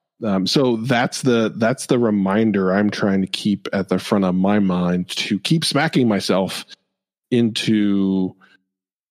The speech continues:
"You really don't know what's going on, and you really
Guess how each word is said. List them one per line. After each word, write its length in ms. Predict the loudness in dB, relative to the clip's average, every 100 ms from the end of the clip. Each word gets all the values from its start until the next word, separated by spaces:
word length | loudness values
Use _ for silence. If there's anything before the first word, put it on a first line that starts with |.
| _
"You 260 | 0 2 2
really 280 | 2 0
don't 280 | 0 0 2
know 460 | 2 2 0 -4 -12 -20 _ _
what's 280 | -2 0 0
going 320 | 0 0 0
on, 420 | 0 0 -2 -2 -2
and 260 | -2 0
you 200 | 0 0
really 760 | 2 2 2 2 2 2 0